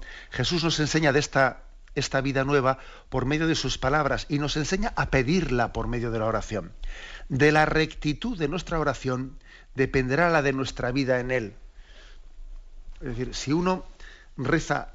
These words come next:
rectamente el Padre Nuestro, cuando digo rectamente es, eh, con pleno sentido, con plena conciencia, ¿eh? Como un mendigo que confía plenamente en la gracia, sabiendo que está pidiendo lo esencial, lo fundamental.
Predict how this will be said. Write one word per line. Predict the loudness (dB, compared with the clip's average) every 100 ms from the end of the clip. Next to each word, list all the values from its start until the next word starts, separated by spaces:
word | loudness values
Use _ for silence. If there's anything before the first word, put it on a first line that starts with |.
| -10
rectamente | -4 0 0 0 0 0 -2 -4 -6 -6 -6 -8 -6
el | -4
Padre | 0 0 0
Nuestro, | -4 -6 -6 -6 -8 -18 -20 -16
cuando | -12 -4
digo | 0 2
rectamente | 2 2 2 0 2 2
es, | 0 -4 -12 -16 -18
eh, | -16 -16 -12
con | -10 -4
pleno | 0 2 2
sentido, | -2 -6 -2 -2 -2 -8 -8
con | -8 -6
plena | -2 0 0 0 -2
conciencia, | -4 -6 0 2 2 -4 -8 -8 -10 -12 -12 -12 -14
¿eh? | -16 -16 -18 -18 -20 -20 -14
Como | -6 -2 -2
un | 0
mendigo | 0 0 2 2 2
que | 2 0
confía | -2 0 2 2
plenamente | 2 0 -2 0
en | 0
la | 2
gracia, | 2 0 -4 -6 -8 -14 -10
sabiendo | -4 0 2 2
que | 2
está | 2 2
pidiendo | 2 0 0 2 2
lo | 2
esencial, | 0 -6 -2 0 2 0
lo |
fundamental. | -4 -6 -6 -4 -4 0 2 2 -2